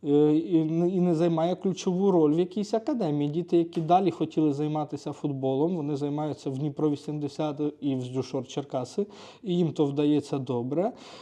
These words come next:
Е, діти, які вирішили не продовжувати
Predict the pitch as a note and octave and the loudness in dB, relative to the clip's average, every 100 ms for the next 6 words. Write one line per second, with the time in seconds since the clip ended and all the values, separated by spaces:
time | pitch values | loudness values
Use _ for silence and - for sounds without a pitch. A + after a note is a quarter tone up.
0 | - D3 C#3+ D3 D#3 E3 - F3 C#3 F#3+ | -10 -2 2 2 2 -2 -8 -2 -2 0
1 | F#3 E3 F#3 D3 E3 G3 F#3 - D#3 D#3 | 0 2 2 6 6 6 4 2 0 0
2 | D#3+ D#3 D3+ E3 G3 D#3 D3 C#3+ D3 C3 | -2 0 0 2 2 2 -2 0 0 0